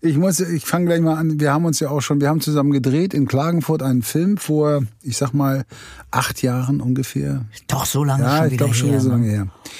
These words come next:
Speaker 1: Und was ich an, an dir ja wirklich bewundere,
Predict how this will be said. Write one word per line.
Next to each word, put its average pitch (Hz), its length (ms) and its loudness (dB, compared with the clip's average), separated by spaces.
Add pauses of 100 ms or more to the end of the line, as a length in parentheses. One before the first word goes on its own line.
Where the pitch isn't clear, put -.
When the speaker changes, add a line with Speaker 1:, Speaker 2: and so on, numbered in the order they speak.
(400)
Speaker 1:
Und 131 320 0 (140)
was 127 180 0
ich 139 240 -4
an, 135 180 0 (200)
an 123 240 0
dir 143 260 2
ja 127 240 2
wirklich 139 300 -4
bewundere, 123 720 0